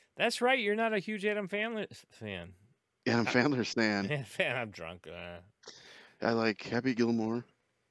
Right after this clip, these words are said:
Speaker 2: Big Daddy's okay, and Longest Yard is all right. Other than that, toss it out.
Speaker 1: We just named his big three.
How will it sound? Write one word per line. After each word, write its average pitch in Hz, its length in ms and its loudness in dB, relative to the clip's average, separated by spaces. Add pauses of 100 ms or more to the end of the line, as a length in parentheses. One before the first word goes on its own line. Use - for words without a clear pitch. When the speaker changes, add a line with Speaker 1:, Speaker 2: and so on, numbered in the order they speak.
(440)
Speaker 2:
Big 107 180 0
Daddy's 107 360 0
okay, 98 320 0
and 98 140 0
Longest 98 360 0
Yard 95 220 0
is 92 100 -4
all 85 100 -4
right. 82 200 -4
Other 98 140 0
than 92 100 -2
that, 95 220 0 (180)
toss - 240 -8
it - 80 -8
out. - 160 -6 (580)
Speaker 1:
We 185 180 0
just 170 140 -2
named 262 240 4
his 120 120 2
big 113 280 4
three. 90 380 -2